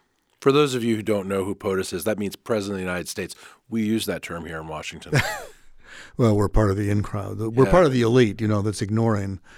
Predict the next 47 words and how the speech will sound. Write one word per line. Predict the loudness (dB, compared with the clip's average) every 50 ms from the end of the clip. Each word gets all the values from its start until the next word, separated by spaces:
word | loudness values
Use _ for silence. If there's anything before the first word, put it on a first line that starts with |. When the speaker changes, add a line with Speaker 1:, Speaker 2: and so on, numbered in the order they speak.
| -20 -20 -20 _ _
Speaker 2:
the | -8 -4 0
rest | 0 0 0 -2 -6
of | -10
the | -6
country. | -4 -2 -2 -2 -4 -6 -10 -10 -2
Speaker 1:
Yeah, | 0 2 4
inside | 4 2 2 0 0 0 0
the | -2 -4
swamp | -4 -2 -2 -4 -4 -6 -8
here. | -10 -10 -10 -12 -10
Speaker 2:
We | -4 -2 0 2
are | 2 2
in, | 2 4 4 4 2 0
we | 0 0 0 2
are | 2 0
deep | -2 -4 -8 -4 2 4 4 4 4 2
in | 0 0
the | 0 0
swamp, | -2 -2 -2 -2 -2 -4 -6 -8 -10 -8
yes. | -6 -6 -4 -4 -4 -6 -6 -8 -6 -6
Speaker 1:
Deep | -6 0 0 0 2 2
in | 2 2
our | 2 0
freezing | -2 -6 -4 0 2 4 4 4 2 0 0
cold | 2 2 2 2 0
studio | 0 2 4 4 4 4 4 4 2
inside | 0 0 0 -2 -2 -2
the | -4 -6
swamp. | -6 -6 -4 -6 -4 -4 -4
Speaker 2:
If | -4 0
you | 4 4
want | 6 6 6 6 6
to | 4
get | 4 4 4 6
out | 4 4 6
of | 6
the | 4 4
swamp, | 4 2 2 2 2 2 0 -2 -4 -6 -6 -2
uh, | -2 0
you | 0 0 -2 -4
can | -2 0 2 4
go | 4 4
to | 4
Iowa | 4 4 4 4 4 4 2 0 0 -2 -4 -4
and | -4 -4 -4 -2 -2 -4
just | -4 -6 -6
drive, | -2 0 2 4 4 4 2 0 -6 -14